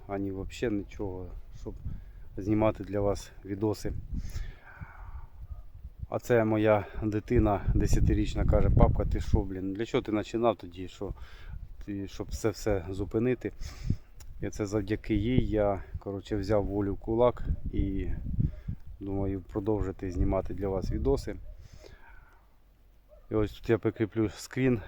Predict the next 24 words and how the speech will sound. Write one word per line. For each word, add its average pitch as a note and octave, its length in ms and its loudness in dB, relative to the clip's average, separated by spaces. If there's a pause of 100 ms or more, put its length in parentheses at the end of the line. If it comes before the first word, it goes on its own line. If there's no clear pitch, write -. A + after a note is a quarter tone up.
(120)
е, G2+ 360 4
моєї G#2 380 4
дитини G2+ 420 2
Ютуба. A2+ 480 4 (880)
Скільки A2 360 0
в G#2 40 6
неї G#2 160 4
підписників G#2+ 600 -2
за G2+ 140 0
півроку, G#2+ 600 2 (960)
а G#2+ 100 0
скільки A2 360 0
в G#2+ 40 4
мене G#2+ 280 6
за G2+ 120 0
півтора. F#2+ 520 0 (1600)
Ну A#2 180 8
нічого, G#2+ 340 6
маленькими G2+ 480 2
крочками A#2 460 2
будемо F#2+ 320 2
йти G2+ 220 0
до G2 140 -2
успіху. - 600 -4